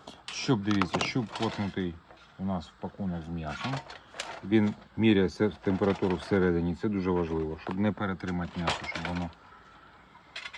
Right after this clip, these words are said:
було не перепечене, бо буде сухарь.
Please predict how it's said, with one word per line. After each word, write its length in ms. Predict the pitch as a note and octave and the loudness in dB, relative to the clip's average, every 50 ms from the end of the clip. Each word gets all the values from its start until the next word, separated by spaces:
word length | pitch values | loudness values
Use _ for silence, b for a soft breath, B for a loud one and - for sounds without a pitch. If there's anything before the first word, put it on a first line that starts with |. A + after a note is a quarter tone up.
| - - - - - - - - | -20 -18 -20 -20 -20 -18 -12 -4
було 240 | F#2+ G#2 G#2 G2+ | -2 0 2 2
не 140 | G2+ G#2+ G#2+ | 2 2 0
перепечене, 720 | F2+ - G#2 G2+ G2 D#2+ - G2 F2 - - F#2 F2 F2 E2+ | 0 0 0 0 0 0 0 -2 -2 -2 -4 -4 -2 -2 -2
бо 60 | F#2 A#2+ - - - - - - | -2 -4 -6 -8 -18 -20 2 8
буде 300 | G#3 F#3+ A3 G#3+ F#3 E3+ | 10 12 12 12 10 8
сухарь. 600 | - - F3+ - - - C3 A#2 A2+ G#2 F#2+ | 6 4 2 4 6 4 4 4 4 0 -2